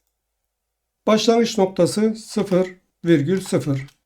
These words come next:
Taban ölçüleri on beş çarpı otuz olacak.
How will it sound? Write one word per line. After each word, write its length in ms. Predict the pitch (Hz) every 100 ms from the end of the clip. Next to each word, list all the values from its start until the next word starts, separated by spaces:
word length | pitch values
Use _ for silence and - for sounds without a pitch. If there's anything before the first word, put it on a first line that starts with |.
| _
Taban 280 | 202 202 254
ölçüleri 600 | 247 240 214 170 202 233 - -
on 240 | 208 196
beş 440 | 165 160 - - -
çarpı 600 | - 165 135 196 214 214 -
otuz 300 | 185 - 156
olacak. 440 | 135 127 175 208